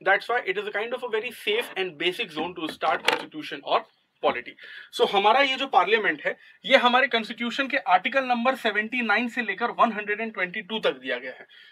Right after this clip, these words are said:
और ये parliament तीन चीजों में divided होता है। पहला precedent होता है। Precedent के जो article होते हैं, वो article number फिफ्टी टू से लेकर सिक्सटी वन तक दिए जाते हैं।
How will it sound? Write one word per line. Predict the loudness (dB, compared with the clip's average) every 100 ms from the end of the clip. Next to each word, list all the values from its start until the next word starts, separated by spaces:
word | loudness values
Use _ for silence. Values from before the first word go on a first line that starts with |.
| _
और | 0 2
ये | 2 4
parliament | 4 4 2 0 -6 -12 -6
तीन | -4 -4
चीजों | -6 -2 2
में | 2
divided | 2 0 -2 -6
होता | -8 -14 -16
है। | -20 -20 _ _ 0
पहला | 4 2
precedent | 0 _ -2 -2 0 -2 -2
होता | -4 -4
है। | -6 -14 -6
Precedent | -2 2 4 4 2
के |
जो | -2
article | 2 2 4 -2
होते | -2 -2 -2
हैं, | -2
वो | -2
article | 0 -2 -2 -6
number | -6 -6 -8
फिफ्टी | -8 -12 -8 -8
टू | -6 -4
से | -2
लेकर | -2 0 -2 -4 -10
सिक्सटी | _ -10 -8 -6 -4
वन | -2 0
तक | -2
दिए | -2 -2 -2
जाते | -4 -10
हैं। | -16